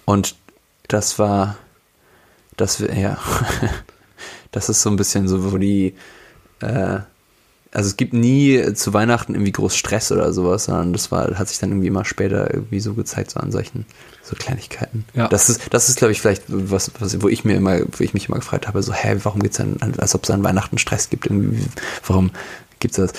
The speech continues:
Speaker 1: So, bei uns gibt's das nicht, aber
Speaker 2: Ja.
Speaker 1: im Nachhinein ist mir dann klar geworden, ja, meine Großeltern waren halt so immer leicht rassistisch und als
Speaker 2: Ja.
Speaker 1: dann irgendwie mein Cousin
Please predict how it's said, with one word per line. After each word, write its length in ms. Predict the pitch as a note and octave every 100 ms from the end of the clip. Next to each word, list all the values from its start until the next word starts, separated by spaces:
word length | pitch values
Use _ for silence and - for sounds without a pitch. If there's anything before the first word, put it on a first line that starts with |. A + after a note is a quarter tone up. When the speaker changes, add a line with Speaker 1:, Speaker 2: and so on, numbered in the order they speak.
| -
Speaker 1:
So, 140 | -
bei 100 | F#2+
uns 160 | F#2+ F#2+
gibt's 160 | G#2+ -
das 160 | F#2
nicht, 280 | G#2 G2 -
aber 200 | G2 F#2+
Speaker 2:
Ja. 60 | F2+
Speaker 1:
im 80 |
Nachhinein 420 | G2+ A2+ - A#2+ G#2
ist 120 | G#2
mir 80 | G#2
dann 80 | G#2
klar 180 | A2
geworden, 300 | G2+ G2 G2
ja, 100 | G2+
meine 300 | G#2 G2+ G#2
Großeltern 500 | G2+ - G2+ G#2 F#2+
waren 200 | F#2+ -
halt 140 | G2+ -
so 120 | -
immer 360 | - G#1+ A1+ -
leicht 320 | - A#2 - -
rassistisch 500 | - - - G2+ -
und 200 | - -
als 100 | A2
Speaker 2:
Ja. 60 | -
Speaker 1:
dann 100 | G#2+
irgendwie 180 | G2+
mein 160 | F#2+ F#2+
Cousin 500 | - F#2+ F#2+ G2+ G2+